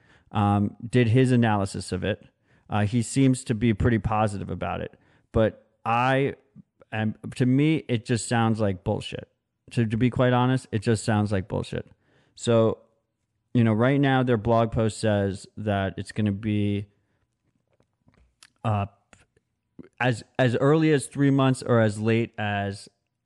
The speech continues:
a year. Um, and they gave, like, a bell curve. Um, so if you ask Marty, when, when, when the Ethereum guys give that, those kind of predictions, those kind of estimates,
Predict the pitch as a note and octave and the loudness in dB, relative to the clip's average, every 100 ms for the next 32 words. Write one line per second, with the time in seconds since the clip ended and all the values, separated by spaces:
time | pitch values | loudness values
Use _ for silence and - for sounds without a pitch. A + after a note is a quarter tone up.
0 | - A2 G#2+ G#2 F#2 E2 - _ _ _ | -4 -2 0 -2 -4 -8 -14 _ _ _
1 | _ _ _ - G2+ G#2 A2 A2+ G#2 A#2 | _ _ _ -4 0 0 0 0 0 0
2 | A#2 G#2+ G#2+ G#2 A2 G#2 G2+ F#2 F#2 - | 2 0 0 -2 -2 -4 -6 -6 -8 -14
3 | - _ _ _ _ _ _ _ - G2 | -20 _ _ _ _ _ _ _ -6 -4
4 | G2+ G2+ - A#2 A2 A2 A#2 C3+ D3+ C3+ | -4 -6 -6 -4 -2 -4 -4 -2 -2 -4
5 | B2 B2+ B2+ A#2 A2 - _ _ _ _ | -4 0 0 0 -4 -6 _ _ _ _
6 | _ A2+ A2+ A2 A2+ A2+ G#2+ A2 G#2+ - | _ -6 -2 -2 -2 -2 -2 -2 -6 -4
7 | A#2 A2+ G#2+ - C3 B2+ A#2 G#2+ G#2 G2+ | -2 0 -2 -2 0 0 0 0 -2 -4
8 | A2+ G#2+ G#2+ A2 G#2+ G#2+ - A2+ G#2+ G2+ | -4 -4 -2 -2 -2 -4 -2 -2 -2 -4
9 | - A2 A2+ G#2+ - G#2 G2 G#2 G2+ - | -4 -2 -2 -4 -4 -6 -4 -6 -6 -4
10 | G#2+ F#2+ G#2+ - G2+ F#2+ F#2 | -6 -4 -6 -6 -8 -8 -8